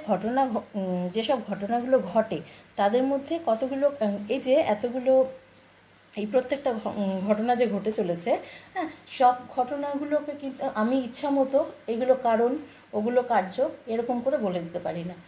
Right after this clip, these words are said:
হুম, অর্থাৎ কোনো কিছু ঘটনাকে আমি এক সারিতে কারণের তালিকায় ফেলে দিলাম, আবার কতগুলো ঘটনাকে কার্যের তালিকায় ফেলে দিলাম, এরম হয় না। এমনও হতে পারে একই ঘটনা কখনো কারণ রূপে উপস্থিত হলো আমাদের সামনে, আবার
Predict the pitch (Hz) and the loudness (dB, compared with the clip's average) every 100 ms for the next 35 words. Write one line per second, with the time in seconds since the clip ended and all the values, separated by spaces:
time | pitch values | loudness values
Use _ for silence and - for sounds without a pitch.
0 | - - 320 302 226 240 311 311 - 269 | -20 -8 -4 2 2 2 0 -2 -2 -2
1 | 285 311 294 294 320 - 202 196 240 220 | -2 -4 -6 -4 -4 -2 -4 0 0 0
2 | 214 226 254 208 220 240 226 240 - - | 0 -2 0 2 2 2 2 2 0 -6
3 | 254 254 262 226 196 214 233 247 247 254 | -4 -2 -2 -2 0 0 0 -2 -2 0
4 | 254 254 254 240 214 202 208 - - 214 | 0 2 2 2 2 2 0 -8 -10 -2
5 | 208 220 202 202 247 254 214 196 208 240 | 0 2 0 -2 -2 0 2 0 0 0
6 | 233 240 233 220 196 170 175 240 247 262 | 0 0 -2 0 0 0 2 0 2 0
7 | 262 262 269 247 254 254 214 202 170 180 | 2 2 2 2 2 2 2 2 0 -6
8 | 165 170 - - 208 226 294 392 381 330 | -8 -10 -16 -6 0 4 4 2 0 0
9 | 262 214 208 - 214 - 311 285 277 269 | 0 2 2 2 2 2 -2 0 -2 0
10 | 285 220 214 269 285 226 214 240 269 277 | 0 2 2 0 0 0 0 0 -2 -4
11 | 277 285 277 285 302 294 277 285 285 302 | -4 -4 -6 -4 0 2 2 0 0 0
12 | 285 330 - - - - 196 | 2 0 0 -10 -20 -10 0